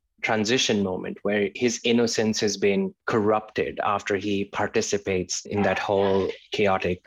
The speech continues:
apprehending scene on the night raid that they do. And now he's inextricably a part of it. And it felt like the right moment to bring back a little surreal moment into the film, trying to gauge who these kids were and what they're becoming now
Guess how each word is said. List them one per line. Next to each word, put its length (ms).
apprehending 720
scene 540
on 80
the 140
night 360
raid 260
that 120
they 120
do. 300
And 280
now 220
he's 380
inextricably 720
a 80
part 360
of 180
it. 180
And 80
it 120
felt 240
like 120
the 80
right 320
moment 460
to 60
bring 320
back 440
a 40
little 280
surreal 540
moment 420
into 220
the 140
film, 480
trying 220
to 280
gauge 640
who 160
these 260
kids 260
were 300
and 240
what 200
they're 120
becoming 560
now 380